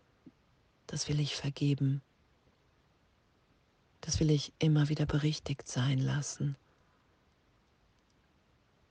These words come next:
Und ich will immer wieder den Heiligen Geist bitten, mich in dem zu belehren,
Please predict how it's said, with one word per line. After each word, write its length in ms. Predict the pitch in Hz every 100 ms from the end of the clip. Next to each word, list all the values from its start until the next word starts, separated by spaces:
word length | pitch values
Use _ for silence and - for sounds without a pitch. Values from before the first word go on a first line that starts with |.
| _ _ _ _ _ _ _ _ _ -
Und 80 | 160
ich 120 | 143
will 80 | 147
immer 220 | 147 143
wieder 220 | 147 143
den 320 | 147 143 127
Heiligen 340 | 139 139 147 147
Geist 480 | 143 156 156 - -
bitten, 460 | 135 - 135 147 - _ _ _ _ _ _ _ _ _ _ _ _ _ _ _ _ _ _ _ _
mich 400 | 156 147 135 - -
in 160 | 151 143
dem 300 | 135 123 -
zu 160 | -
belehren, 680 | 127 120 123 120 120 113 131